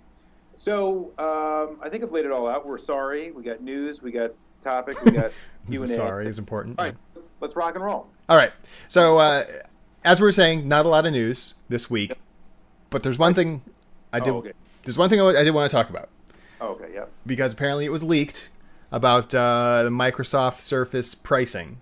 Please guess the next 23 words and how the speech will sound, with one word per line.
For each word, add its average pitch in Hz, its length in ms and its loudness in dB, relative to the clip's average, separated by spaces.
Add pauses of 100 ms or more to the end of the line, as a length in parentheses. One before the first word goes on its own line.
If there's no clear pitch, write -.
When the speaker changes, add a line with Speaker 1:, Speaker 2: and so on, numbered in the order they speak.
(320)
Speaker 2:
which 101 200 -8
is 104 200 -8
the 110 80 -6
Microsoft 107 680 -6
tablet, 98 460 -6 (880)
uh, 95 200 -6
Speaker 1:
Correct. 90 240 -4
Speaker 2:
that's 95 160 -8
coming 107 280 -6
out. 90 200 -4 (240)
Now, 131 220 0
this 127 400 0
is, 196 320 -2
um, 120 280 2 (600)
apparently 175 420 -2
the 175 80 -4
pricing 151 520 0
for 135 260 0
just 135 340 -2
the 127 300 -2
Windows 131 420 0
R 120 160 0
T 113 400 -6